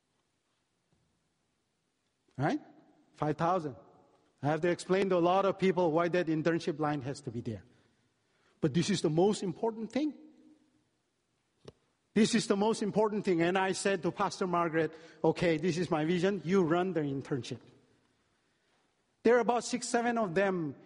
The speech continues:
interns that has come, uh, through this internship program. Sometimes even the interns themselves probably didn't know how important this internship is.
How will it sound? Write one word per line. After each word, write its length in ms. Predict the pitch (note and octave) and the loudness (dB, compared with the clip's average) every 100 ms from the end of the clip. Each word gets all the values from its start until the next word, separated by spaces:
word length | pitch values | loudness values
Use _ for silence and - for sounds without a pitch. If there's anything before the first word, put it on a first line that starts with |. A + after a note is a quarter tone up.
| - | -2
interns 500 | G#3 F#3+ F3 G3 F#3 | 0 2 0 0 0
that 140 | F#3 E3+ | 0 0
has 200 | D#3+ - | 0 -4
come, 340 | - E3 D#3 - - - _ - | -4 -2 -4 -10 -20 -20 _ -4
uh, 140 | D#3+ E3 | -4 -2
through 300 | - G3 F3 | 0 2 4
this 320 | E3 - - - - - | 2 0 -12 -20 -20 -4
internship 560 | F#3 E3+ D#3+ D#3 E3+ D3 | -2 -2 -4 -4 -4 -4
program. 380 | - D3 B2+ G#2 - - - _ - - _ - - | -2 -2 -4 -12 -20 -20 -20 _ -20 -20 _ -20 -6
Sometimes 720 | - A3+ A#3+ F3 G3+ A3+ - | 0 0 0 -2 -2 -2 0
even 300 | - C4+ C4 | 4 4 4
the 100 | A3+ | 0
interns 680 | A3 A3+ A#3+ - G#3 G3 - | 2 2 2 2 0 0 -2
themselves 460 | F3+ E3+ - F#3+ - | -2 -2 0 -2 -2
probably 400 | A3+ F#3+ G3 F#3+ | -4 -2 -2 -2
didn't 260 | D3+ G3+ | 0 0
know 200 | F#3+ G3 | 2 2
how 320 | F3+ G3+ G#3+ B3 | 0 2 2 2
important 580 | G#3+ - G#3 G3 F#3 | 0 0 0 0 -2
this 200 | E3 F3 | 0 -2
internship 580 | F#3 D3+ D3+ D3+ - C3 | -2 -4 -4 -6 -6 -10
is. 280 | B2 C#3+ | -10 -12